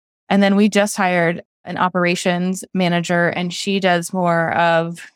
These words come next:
I would just say, special <laughs> projects, depending on what's going on. Because again, my goal is to grow, but to still only work three to four hours a day. So.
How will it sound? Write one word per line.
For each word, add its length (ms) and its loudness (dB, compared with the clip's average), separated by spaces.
I 100 2
would 120 0
just 140 0
say, 160 2
special 460 -2
<laughs> 100 -16
projects, 640 0
depending 460 2
on 400 2
what's 260 -2
going 260 2
on. 300 0
Because 220 2
again, 320 2
my 160 0
goal 400 4
is 400 0
to 240 -4
grow, 640 2
but 240 2
to 580 0
still 400 2
only 280 0
work 400 0
three 160 0
to 80 0
four 220 0
hours 580 -4
a 40 -6
day. 380 -2
So. 300 -8